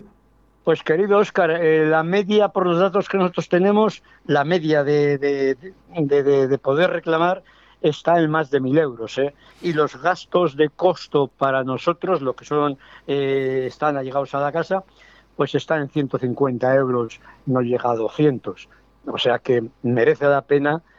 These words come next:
molestarse, coger papeles y reclamar. Y además ya no, no solamente dos mil euros, es el, el abuso al que han sometido a la población el mundo financiero español.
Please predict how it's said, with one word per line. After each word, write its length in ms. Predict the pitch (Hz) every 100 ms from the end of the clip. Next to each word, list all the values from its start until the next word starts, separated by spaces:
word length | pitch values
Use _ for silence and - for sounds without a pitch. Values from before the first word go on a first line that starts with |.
| - -
molestarse, 720 | 139 135 135 - 156 147 - 156
coger 300 | 135 - 143
papeles 600 | 143 - 147 147 160 - - -
y 80 |
reclamar. 460 | 143 143 143 156 156 - -
Y 80 | 170
además 320 | 175 190 214
ya 160 | 190 220
no, 240 | 202 208
no 180 | 208 202
solamente 460 | - 208 180 185 185
dos 180 | 180 147
mil 180 | 165
euros, 340 | 139 113 110 - _ _ _ _
es 300 | 190 190 - _ - _
el, 400 | 170 160 156 175
el 200 | - 160 160
abuso 800 | 160 139 - 254 - 247 269 - -
al 260 | 151 143
que 140 | - 151
han 160 | 185
sometido 640 | 175 175 165 139 165 165 156
a 60 | 147
la 120 | 143
población 580 | 147 139 123 143 160 175 _ - -
el 140 | 151
mundo 240 | 139 147 135
financiero 480 | 135 135 123 131 113
español. 340 | - 98